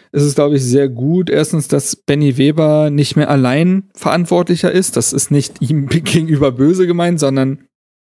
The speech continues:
ich glaube, dass die Belastung im Transfersommer eine außerordentliche gewesen sein muss. Und ich glaube, dass Hertha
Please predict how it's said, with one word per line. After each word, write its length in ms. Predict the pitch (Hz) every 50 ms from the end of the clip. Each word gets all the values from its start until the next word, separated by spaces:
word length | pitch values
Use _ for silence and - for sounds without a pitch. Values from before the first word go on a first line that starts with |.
| _ _ _ _ -
ich 60 | -
glaube, 220 | - 147 139 139
dass 120 | 147 151 135
die 120 | - 156
Belastung 440 | 131 127 135 147 143 - - 160 151
im 80 | 139 131
Transfersommer 560 | - 143 135 - - 143 135 143 139 143 135
eine 400 | - 139 131 131 131 131 127 131 _ - - - - - - - - - - - _ -
außerordentliche 720 | - 131 139 165 - 170 - 135 151 170 175 170 160 156 156
gewesen 400 | 151 143 143 151 165 165 165 151
sein 220 | 147 143 143 139
muss. 340 | 135 139 160 196 196 - -
Und 540 | - 156 139 135 139 139 139 139 - - _ _
ich 120 | 127 -
glaube, 220 | 139 139 143 151 139
dass 200 | 143 139 - -
Hertha 540 | 135 131 139 139 143 139 139 139 - -